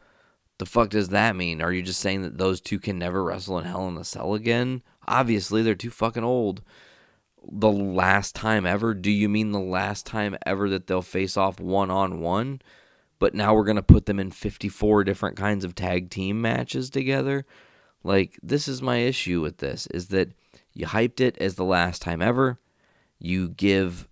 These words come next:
Triple H Shawn Michaels, you give Taker Kane. It definitely has that old school D X Brothers of the Destruction kind of vibe. Think Attitude Era two thousand one-ish, you know, two thousand, even though I know that D X was long gone by then.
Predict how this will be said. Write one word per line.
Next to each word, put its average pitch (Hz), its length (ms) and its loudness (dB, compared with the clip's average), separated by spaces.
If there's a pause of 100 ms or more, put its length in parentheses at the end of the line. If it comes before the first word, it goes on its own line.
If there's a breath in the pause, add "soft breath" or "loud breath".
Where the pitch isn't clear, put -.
(140)
Triple 98 460 2
H 95 260 4
Shawn 87 320 -2
Michaels, 123 640 2
you 90 140 -6
give 92 200 0
Taker 85 340 -4
Kane. 117 440 -4
It - 140 -12 (100)
definitely 120 500 -4
has 104 240 -2
that 101 220 -2
old 104 320 -2
school 101 560 0 (360 loud breath)
D 107 220 4
X 104 260 2
Brothers 104 400 2
of 98 60 -12
the 95 60 -4
Destruction 95 760 -2
kind 92 360 -4
of 92 180 -2
vibe. 87 600 0 (460 loud breath)
Think 95 320 -4
Attitude 90 460 0
Era 82 460 0
two - 260 -8
thousand 80 480 -4
one-ish, 73 560 -6
you 67 140 -12
know, 71 100 -8
two 78 180 -10
thousand, 71 400 -8
even 71 180 -10
though 65 120 -8
I 71 80 -8
know 73 160 -6
that 65 240 -14
D 69 160 -8
X - 220 -10
was - 300 -14 (200)
long 78 220 -12
gone 78 220 -6
by 67 120 -6
then. 71 220 -12